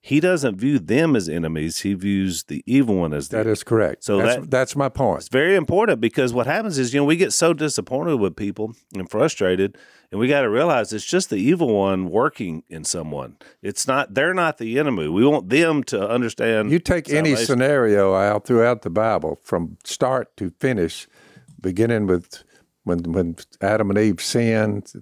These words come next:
Speaker 2: then, then the, pro-, the, <clears throat> the, the, the, the solution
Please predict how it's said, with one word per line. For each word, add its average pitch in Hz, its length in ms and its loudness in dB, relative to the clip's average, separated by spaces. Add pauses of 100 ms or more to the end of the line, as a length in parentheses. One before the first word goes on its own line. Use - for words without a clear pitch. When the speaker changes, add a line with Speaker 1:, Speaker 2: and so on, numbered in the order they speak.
Speaker 2:
then, 101 180 -2
then 98 180 2
the, 90 80 2
pro-, 90 240 -2 (580)
the, 92 320 0 (100)
<clears throat> - 80 -8
the, - 520 0 (540)
the, 80 260 0 (760)
the, - 160 -12 (140)
the 82 220 -4
solution 95 960 0